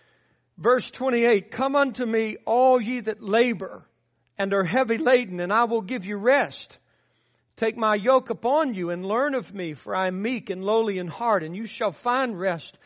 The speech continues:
unto your souls, for my yoke is easy and my burden is light." I believe this life with Jesus Christ is a very clear and simple life that's been set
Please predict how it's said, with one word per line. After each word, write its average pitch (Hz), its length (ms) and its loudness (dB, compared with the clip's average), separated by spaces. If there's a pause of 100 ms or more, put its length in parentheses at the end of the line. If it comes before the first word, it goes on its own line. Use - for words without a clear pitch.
(200)
unto 208 320 -2
your 185 220 -6
souls, 226 520 -2
for 208 160 -10
my 190 160 0
yoke 226 340 0
is 190 200 -8
easy 220 320 -8
and 180 80 -8
my 185 140 0
burden 185 420 -4
is 160 180 -12
light." 180 380 -2 (1080)
I 226 180 0
believe 233 340 0
this 220 220 -4
life 220 300 2
with 196 140 -6
Jesus 190 400 -10
Christ 220 540 -2 (300)
is 180 160 -8
a 202 40 -4
very 220 220 2
clear 233 420 -6
and 196 140 -4
simple 254 480 -6
life 180 320 -2
that's 185 160 -16
been 196 160 -8
set 214 300 -4